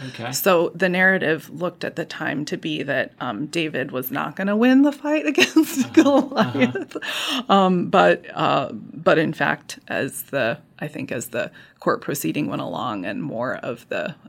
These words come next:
Speaker 2: uh, more of the facts came to light, uh, um, the city ended up, uh, winning in, uh, I'm,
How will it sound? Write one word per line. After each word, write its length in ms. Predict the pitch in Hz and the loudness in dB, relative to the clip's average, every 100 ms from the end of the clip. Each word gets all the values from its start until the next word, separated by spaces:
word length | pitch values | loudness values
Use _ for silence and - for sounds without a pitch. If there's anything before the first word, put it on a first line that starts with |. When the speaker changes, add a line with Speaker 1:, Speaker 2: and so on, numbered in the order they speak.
| - | -12
Speaker 2:
uh, 180 | - 92 | -8 -8
more 220 | - 90 | -6 -8
of 180 | - - | -8 -10
the 120 | - | -12
facts 440 | - 98 - - | -8 -10 -8 -12
came 400 | - - - - 151 - - _ | -16 -12 -10 -10 -10 -16 -20 _
to 120 | - | -10
light, 440 | 151 131 92 85 - - | -6 -6 -6 -10 -16 -12
uh, 120 | 156 156 - _ _ _ _ _ | -12 -12 -20 _ _ _ _ _
um, 400 | 170 147 135 135 - _ _ - - - - - - - - - _ _ _ _ _ - - - - | -8 -6 -4 -6 -10 _ _ -18 -18 -18 -20 -20 -20 -20 -20 -20 _ _ _ _ _ -14 -10 -8 -2
the 80 | 185 | -2
city 380 | 185 180 190 | 0 0 2
ended 320 | 165 160 156 147 | 2 0 -2 -2
up, 280 | 147 147 - - - - - - | -2 -4 -10 -18 -20 -20 -20 -18
uh, 360 | 156 139 - 151 - - - - - - - | -10 -8 -6 -8 -12 -20 -20 -12 -12 -12 -8
winning 680 | 170 175 180 151 151 156 - | -4 -2 -2 -2 -4 -6 -8
in, 420 | - 143 143 - - - | -6 -4 -2 -4 -6 -8
uh, 260 | - - - | -8 -8 -6
I'm, 160 | 180 | -4